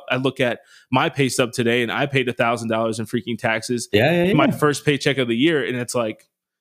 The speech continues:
Speaker 1: yeah, I'm not
Speaker 2: Yeah.
Speaker 1: as into that. And, and then you think of,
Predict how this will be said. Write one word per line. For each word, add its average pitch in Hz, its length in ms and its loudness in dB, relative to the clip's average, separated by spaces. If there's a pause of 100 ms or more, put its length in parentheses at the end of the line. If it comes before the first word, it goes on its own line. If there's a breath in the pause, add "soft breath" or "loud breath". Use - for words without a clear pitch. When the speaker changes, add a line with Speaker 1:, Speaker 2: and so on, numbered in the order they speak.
(300)
Speaker 1:
yeah, 139 260 2
I'm 143 100 -4
not 151 120 2
Speaker 2:
Yeah. 151 60 2
Speaker 1:
as 147 100 0
into 165 180 -2
that. 98 260 -2
And, 160 200 2
and 156 160 2
then 151 80 2
you 151 80 0
think 151 260 0
of, 147 160 -2